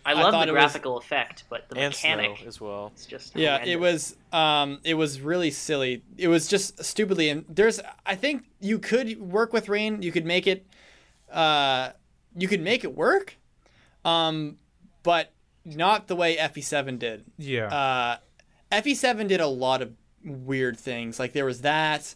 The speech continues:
Speaker 2: Uh, there was the desert sandstorm nonsense.
Speaker 4: Oh, yeah.
Speaker 2: Um,
Speaker 4: <laughs>
Speaker 2: uh, um, you know, Hector's hard mode,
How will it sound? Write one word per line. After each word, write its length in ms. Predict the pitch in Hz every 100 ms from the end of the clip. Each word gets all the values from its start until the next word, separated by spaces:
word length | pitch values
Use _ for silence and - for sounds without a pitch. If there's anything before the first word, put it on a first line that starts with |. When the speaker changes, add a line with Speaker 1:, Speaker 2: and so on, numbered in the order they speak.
| _ _ - _ -
Speaker 2:
Uh, 300 | 135 131 123
there 180 | 139
was 220 | 143 143 135
the 140 | 147
desert 680 | 135 - 147 160 165 180 -
sandstorm 720 | - 156 165 180 185 185 180
nonsense. 720 | 170 175 175 175 175 170 - - _ _ _ _ -
Speaker 4:
Oh, 220 | - 139 135
yeah. 260 | 120 117 127
Speaker 2:
Um, 360 | 220 - 208 180 _ _ _ _ _ _ _ _ _ _ _ _ -
Speaker 4:
<laughs> 0 |
Speaker 2:
uh, 500 | 170 170 165 165 156 - - - - - - - - - - - - - _ _ _ - -
um, 680 | 170 147 139 135 135 135 - _ _ _ _ _ _ _ - - -
you 100 | 190
know, 180 | 165 147 -
Hector's 800 | 151 - 180 - 175 156 - - _ - 160
hard 320 | - 170 160
mode, 360 | 147 139 139